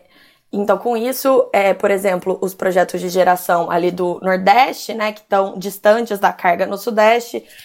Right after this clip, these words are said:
ficam com a tarifa de transmissão mais cara. Em compensação, os consumidores do Nordeste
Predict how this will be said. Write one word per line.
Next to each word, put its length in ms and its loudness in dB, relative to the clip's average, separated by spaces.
ficam 300 -4
com 80 -4
a 100 -2
tarifa 340 0
de 100 -10
transmissão 460 -4
mais 200 -4
cara. 360 2
Em 100 -6
compensação, 920 0
os 160 -10
consumidores 800 -2
do 100 -2
Nordeste 840 0